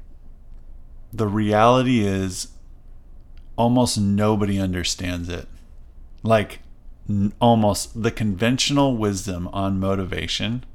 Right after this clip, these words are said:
is wrong. It couldn't be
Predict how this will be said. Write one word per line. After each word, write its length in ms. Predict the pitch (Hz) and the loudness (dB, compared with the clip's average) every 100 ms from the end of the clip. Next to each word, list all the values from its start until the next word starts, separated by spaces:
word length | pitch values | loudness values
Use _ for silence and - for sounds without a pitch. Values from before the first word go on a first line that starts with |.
| - - - - - | -18 -16 -16 -16 -6
is 400 | 107 107 98 - - - - - - - - - - - - | -2 0 -2 -6 -10 -16 -16 -16 -16 -16 -20 -20 -20 -18 -14
wrong. 600 | 101 95 90 82 80 90 - - - | -10 -4 -4 -4 -6 -10 -12 -18 -6
It 160 | 117 - | -6 -4
couldn't 420 | - 160 151 90 | 2 2 2 0
be 400 | 117 120 117 | 2 4 2